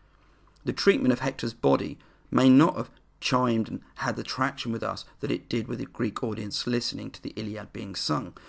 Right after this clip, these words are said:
Doubtless we'll see it as awful, we do, but for the ancient Greeks it was more than this. The Greeks considered proper burial rites as vital.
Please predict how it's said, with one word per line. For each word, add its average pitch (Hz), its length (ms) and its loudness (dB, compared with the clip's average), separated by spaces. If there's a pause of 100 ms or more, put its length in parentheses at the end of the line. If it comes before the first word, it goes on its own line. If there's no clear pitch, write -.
(200)
Doubtless 135 420 6
we'll 135 160 8
see 120 220 2
it 104 80 -6
as 120 100 0
awful, 143 500 4
we 117 100 -12
do, 131 320 2 (300)
but - 140 0
for - 60 -4
the 165 80 2
ancient 214 260 2
Greeks 135 340 2
it - 40 -4
was 120 120 -8
more 143 320 4
than 117 180 -2
this. - 280 -12 (260)
The - 80 -2
Greeks 180 260 4
considered 131 460 2
proper 143 200 -2
burial 113 400 2
rites 107 340 -2
as 120 80 -8
vital. 151 580 -4